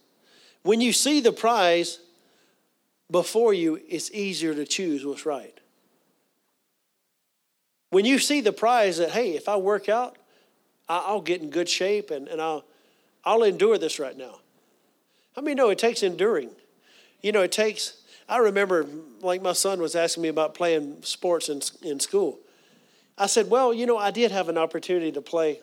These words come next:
<clears throat> I only took P E for one semester in four years of high school.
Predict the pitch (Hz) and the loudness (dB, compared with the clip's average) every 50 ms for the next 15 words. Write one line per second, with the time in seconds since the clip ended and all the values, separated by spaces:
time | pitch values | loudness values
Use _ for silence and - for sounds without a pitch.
0 | _ _ _ _ _ _ _ _ _ _ _ _ _ _ - - - - - - | _ _ _ _ _ _ _ _ _ _ _ _ _ _ -8 -8 -8 -8 -10 -16
1 | - 196 180 165 151 - _ _ _ - - - - - 202 208 226 254 233 - | -14 -14 -14 -14 -14 -16 _ _ _ -20 -20 -20 -14 -6 -4 -2 0 0 -2 -2
2 | - - 196 196 - - 208 208 202 190 165 147 127 - - 160 151 143 135 131 | -2 -4 -4 -4 -6 -8 -8 -6 -4 -4 -6 -6 -8 -8 -6 -4 -4 -4 -4 -4
3 | 139 170 196 196 - - 180 165 165 170 160 - - 139 139 135 131 - 156 151 | -4 -4 -4 -2 -4 -4 -2 0 -2 -2 -2 -4 -6 -8 -8 -8 -8 -6 -4 -4
4 | 147 147 147 139 127 131 120 - - - 143 139 - - - 120 - - | -2 -4 -4 -6 -6 -10 -14 -16 -16 -14 -12 -12 -12 -12 -12 -16 -20 -20